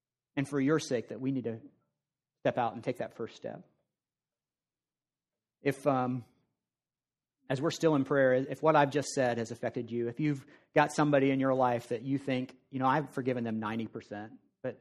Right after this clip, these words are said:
but I need to take that last step. I need to make sure that that's complete." Would you just raise your hand right now? Again, God, I just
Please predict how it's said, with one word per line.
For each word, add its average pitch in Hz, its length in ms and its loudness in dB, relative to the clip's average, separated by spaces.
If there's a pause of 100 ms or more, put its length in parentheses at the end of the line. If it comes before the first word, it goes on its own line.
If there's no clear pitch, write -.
but 120 100 -6
I 120 60 -2
need 123 160 -4
to 113 80 -4
take 110 220 -8
that 104 180 -6
last 101 160 -6
step. 104 240 -10
I 117 80 -6
need 117 140 -8
to 110 40 -8
make 107 200 -10
sure 113 120 -8
that 104 140 -12
that's 107 160 -8
complete." 107 420 -12
Would 131 120 -14
you 160 60 -12
just 147 100 -18
raise 117 160 -8
your 104 80 -12
hand 113 120 -14
right 120 140 -14
now? 120 220 -16 (1500)
Again, 110 340 -12 (140)
God, 113 340 -2
I 123 80 -2
just 117 180 -8